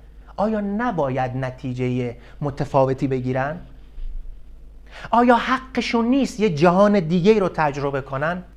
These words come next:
محال ممکنه یه آدم موفق رو ببینی که پای اخبار بشینه. برید تحقیق کنید،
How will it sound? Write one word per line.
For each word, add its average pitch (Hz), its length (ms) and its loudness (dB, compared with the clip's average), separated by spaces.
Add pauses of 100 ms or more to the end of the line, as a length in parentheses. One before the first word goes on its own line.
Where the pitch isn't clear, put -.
(300)
محال 285 540 10
ممکنه 220 460 4
یه 254 120 6
آدم 269 320 6
موفق 226 600 4
رو 262 60 6
ببینی 294 420 4
که 277 120 -2
پای 240 280 6
اخبار 165 440 2
بشینه. 107 380 -8 (1300)
برید 269 280 2
تحقیق 269 440 -2
کنید، 190 460 -2